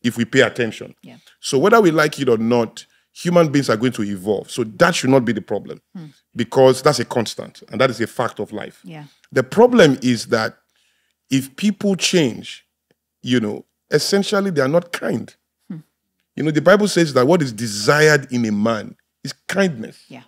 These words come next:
Speaker 1: Not a car, not a house,
Speaker 2: Hmm.
Speaker 1: not a building, not land. It's
Speaker 2: Hmm.
Speaker 1: kindness.
Speaker 2: Yeah.
Speaker 1: So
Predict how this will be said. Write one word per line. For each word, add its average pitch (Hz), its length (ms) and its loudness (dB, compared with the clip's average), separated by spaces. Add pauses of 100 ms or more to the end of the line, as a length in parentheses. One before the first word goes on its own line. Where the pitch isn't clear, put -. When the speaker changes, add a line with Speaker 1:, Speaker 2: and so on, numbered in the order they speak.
(140)
Speaker 1:
Not 190 160 -6
a 127 60 -2
car, - 420 -6 (120)
not 139 160 -8
a 110 80 -6
house, - 420 -16
Speaker 2:
Hmm. 165 100 -20 (260)
Speaker 1:
not 147 140 -2
a 113 40 0
building, 101 440 -2
not 127 180 -4
land. 113 420 -8
It's - 120 -10
Speaker 2:
Hmm. 175 80 -18
Speaker 1:
kindness. 135 640 -4
Speaker 2:
Yeah. 151 80 -20 (280)
Speaker 1:
So 139 340 4